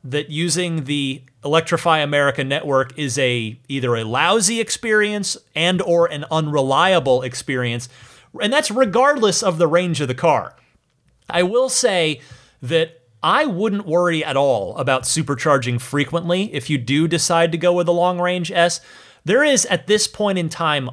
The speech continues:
a lot of data about the Model S in particular, because it's been around the longest of Tesla's four current models.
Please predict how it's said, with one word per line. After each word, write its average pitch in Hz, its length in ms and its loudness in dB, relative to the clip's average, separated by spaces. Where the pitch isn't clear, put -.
a 147 120 2
lot 135 640 2
of 123 180 0
data 110 460 -2
about 131 280 0
the 127 60 -2
Model 143 420 2
S 131 360 -2
in 135 180 -8
particular, 123 720 -4
because 117 300 -2
it's 107 200 -8
been - 260 -8
around 117 340 0
the 110 80 -2
longest 123 600 0
of 117 160 -2
Tesla's 127 460 -2
four 113 480 0
current 127 380 2
models. 107 580 2